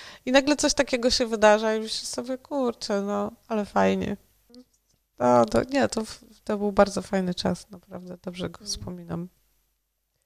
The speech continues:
Speaker 1: Radosny. I taki, wiesz, e,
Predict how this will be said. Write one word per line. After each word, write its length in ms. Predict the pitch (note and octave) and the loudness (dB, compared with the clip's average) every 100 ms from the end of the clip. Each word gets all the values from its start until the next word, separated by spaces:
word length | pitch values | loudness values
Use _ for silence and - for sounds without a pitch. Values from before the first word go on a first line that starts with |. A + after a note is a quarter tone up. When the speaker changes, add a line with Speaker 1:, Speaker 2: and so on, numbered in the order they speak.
| _ - | _ -4
Speaker 1:
Radosny. 680 | F3+ F3 E3 D#3+ - D3+ F3 G#3 _ _ _ | -2 0 0 0 -4 -8 -10 -20 _ _ _
I 360 | D#3+ D#3+ E3+ | -20 -16 -16
taki, 420 | - E3+ - F3+ | -10 -12 -12 -20
wiesz, 480 | F3 E3 E3+ - - | -14 -10 -6 -6 -2
e, 340 | D#3+ D#3 D#3+ | -2 0 -2